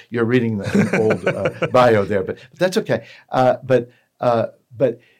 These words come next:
Speaker 1: she said, uh, and this is about t-, eight years into our marriage, she says, "I don't love you,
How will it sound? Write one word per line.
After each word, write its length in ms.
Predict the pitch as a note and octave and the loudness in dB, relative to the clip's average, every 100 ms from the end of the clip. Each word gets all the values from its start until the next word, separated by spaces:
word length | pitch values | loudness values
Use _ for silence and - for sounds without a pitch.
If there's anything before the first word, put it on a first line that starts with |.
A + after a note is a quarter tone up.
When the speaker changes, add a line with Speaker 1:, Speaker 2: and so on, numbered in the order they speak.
| _ | _
Speaker 1:
she 280 | - - E3+ | -10 -4 -4
said, 560 | - D3+ B2+ B2+ - - | 0 4 4 4 -2 -10
uh, 320 | A2 G#2+ G#2 - _ - | -4 -2 -2 -6 _ -10
and 180 | A2 A2+ | -6 -2
this 120 | B2+ | -2
is 40 | |
about 300 | G#2+ A2+ - - _ | 0 -2 -2 -14 _
t-, 100 | - - - | -20 -16 -4
eight 200 | D3 D#3 | -4 -2
years 320 | D3 C#3 A#2+ | 0 0 0
into 160 | B2 B2 | -2 0
our 120 | A2+ | 0
marriage, 300 | A#2+ A#2+ A#2 | 0 -2 -4
she 0 | |
says, 180 | A2 - - | -12 -12 -6
"I 100 | C3 | -4
don't 200 | C3+ C3+ | -4 2
love 280 | D3 E3 | 4 4
you, 260 | A2+ F2 | -2 -10